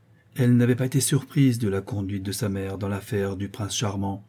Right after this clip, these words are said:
Vaguement, elle devinait que la comtesse avait déjà dû faire des choses semblables sans que sa fille y accordât grande attention,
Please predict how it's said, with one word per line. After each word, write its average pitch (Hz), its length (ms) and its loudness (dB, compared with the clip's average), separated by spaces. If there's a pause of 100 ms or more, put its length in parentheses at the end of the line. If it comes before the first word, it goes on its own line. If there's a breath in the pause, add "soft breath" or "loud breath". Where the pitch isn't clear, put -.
(600 soft breath)
Vaguement, 117 540 2
elle 113 140 0
devinait 110 480 2
que 113 120 -4
la 104 140 -2
comtesse 113 600 -4 (480 soft breath)
avait 135 140 2
déjà 147 220 6
dû 139 160 4
faire 156 240 0
des 139 100 2
choses 135 220 0
semblables 139 500 4
sans 135 220 2
que 131 160 0
sa 131 180 -2
fille 143 240 2
y 131 80 4
accordât 127 380 0
grande 117 280 2
attention, 120 520 0